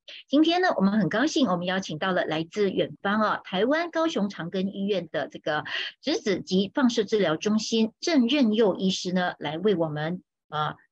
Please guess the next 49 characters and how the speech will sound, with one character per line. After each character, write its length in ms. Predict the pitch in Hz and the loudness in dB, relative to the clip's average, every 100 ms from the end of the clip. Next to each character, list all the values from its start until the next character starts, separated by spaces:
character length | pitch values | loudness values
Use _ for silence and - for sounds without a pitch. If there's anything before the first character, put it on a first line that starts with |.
| _ | _
开 160 | - 254 | -4 -2
讲。 260 | - - - _ | -2 -6 -10 _
那 160 | 196 175 | -4 -4
今 200 | 160 202 | -2 -2
天 200 | 208 202 | 2 2
呢， 200 | 202 190 | 2 -2
我 80 | 165 | -6
们 140 | 156 165 | -8 -4
要 240 | 170 165 _ | -4 -4 _
再 160 | - 339 | -2 0
一 140 | 175 | 0
次 240 | - - - | -4 -6 -4
来 120 | 156 | -4
关 300 | 147 208 208 | -6 -4 -2
心， 400 | 214 - 220 226 - - - - | -2 -2 0 0 -4 -18 -18 -6
呃， 260 | 165 165 - | -4 -4 -6
癌 160 | - 185 | -6 -2
症 160 | 302 | 2
这 80 | 262 | 4
样 100 | 277 | 4
的 60 | 175 | 2
一 20 | |
个 100 | 170 | 0
课 220 | - 185 | 0 0
题。 260 | 165 156 143 | 0 -4 -6
今 140 | - 220 | -2 0
天 340 | 233 226 233 - _ | 2 2 0 -6 _
郑 140 | 214 | 0
医 100 | 190 | 0
师 160 | 185 185 | -2 -2
要 160 | 185 | -2
跟 120 | 170 190 | -2 0
我 60 | |
们 160 | 160 143 | 0 0
分 140 | 302 | -2
享 180 | 381 233 | -2 -4
的 80 | 160 | -4
是 280 | 156 220 - | 0 0 -2
无 300 | - 165 190 | -6 -2 0
痛 360 | 240 - 392 285 | 0 0 2 4
的 240 | - 143 - _ - | 2 -2 -6 _ -4
肝 160 | 190 | -2
癌 160 | 190 127 | -2 -4
治 220 | - 185 | -6 -4
疗 260 | 156 143 - | -2 -4 -4
利 220 | 196 151 | -4 -4
器， 340 | - - - - _ _ | -6 -6 -6 -10 _ _
质 240 | - 175 233 | -8 -4 -4
子 300 | 202 175 | -6 -10